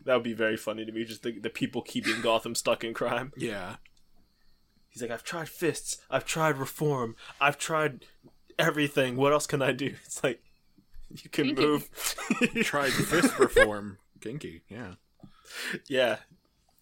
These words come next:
Speaker 1: His,
Speaker 3: But,
Speaker 1: Batman,
Speaker 3: uh,
Speaker 1: Batman the Kinkster.
Speaker 3: But yeah, I mean, that's pretty much all my Wonder Woman eighty-four takes. Like, the,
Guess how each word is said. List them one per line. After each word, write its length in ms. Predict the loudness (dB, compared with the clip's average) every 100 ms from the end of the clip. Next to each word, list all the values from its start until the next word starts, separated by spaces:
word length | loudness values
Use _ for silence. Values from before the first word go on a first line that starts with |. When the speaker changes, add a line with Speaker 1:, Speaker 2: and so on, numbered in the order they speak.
| _
Speaker 1:
His, 200 | -14 -14 -14 -20 -14 0
Speaker 3:
But, 220 | 4 4
Speaker 1:
Batman, 180 | 2 0
Speaker 3:
uh, 160 | -2 0
Speaker 1:
Batman 300 | 2 2 -2
the 80 | -4
Kinkster. 500 | -4 -6 -4 -6 -8 _ _ -20 -20 _ _ _ _ _ _ _ -20 -20 _
Speaker 3:
But 60 | 0
yeah, 240 | 2 2
I 40 | 0
mean, 120 | 2
that's 220 | 2 2
pretty 160 | 0 0
much 280 | 0 -2 -10 -20 _ _
all 220 | -4 -2 -2
my 120 | -2
Wonder 220 | -2 -2
Woman 500 | -2 -4 -4 -4 -4 -8 _
eighty-four 460 | -4 -4 -2 -4 -4
takes. 500 | -2 -2 -2 -8 -6
Like, 480 | -4 -2 -4 -10 _ _ _ -20 _ _ _ _ _
the, 540 | -4 -2 -2 -4 -6